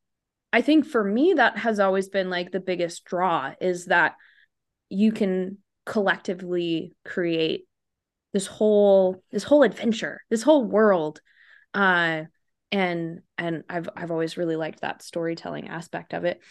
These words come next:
But, um, yeah, the, the different shows, the different podcasts, some of them are super funny, some of them are really serious. Um, but you can learn a lot how to play and how to, um, be a game master just from,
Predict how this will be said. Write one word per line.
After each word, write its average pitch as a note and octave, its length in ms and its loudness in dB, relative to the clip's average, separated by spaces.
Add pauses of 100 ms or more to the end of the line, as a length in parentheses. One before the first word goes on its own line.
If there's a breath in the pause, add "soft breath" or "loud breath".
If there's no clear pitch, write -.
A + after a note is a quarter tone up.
(220 soft breath)
But, F#3+ 280 4 (320)
um, E3 400 -4 (120)
yeah, A3 220 2
the, E3+ 360 0
the F#3 100 -8
different G3 260 -4
shows, A3 340 0
the G#3 60 -6
different F#3+ 260 -4
podcasts, G3+ 480 -2
some A3 140 0
of G#3+ 80 0
them G3 120 -2
are E3+ 220 -4
super B3+ 880 0 (380 soft breath)
funny, D4+ 400 2
some C4+ 180 0
of C4+ 80 0
them B3 140 0
are F3+ 160 -2
really A3+ 600 0
serious. B3 840 -2 (480)
Um, F3+ 600 0 (640)
but A3+ 200 4
you A3 100 2
can A#3 220 2
learn A3+ 160 4
a G#3+ 60 2
lot F#3+ 320 2 (340)
how G3 380 -4
to F#3+ 440 -2
play G3+ 360 -2 (160)
and F3+ 140 0
how F#3 240 -6
to, E3+ 440 -4 (540 soft breath)
um, E3 640 -8
be A3 180 4
a C4+ 40 6
game C#4+ 280 2
master D#4 600 0
just A3 240 -8
from, F#3 400 -4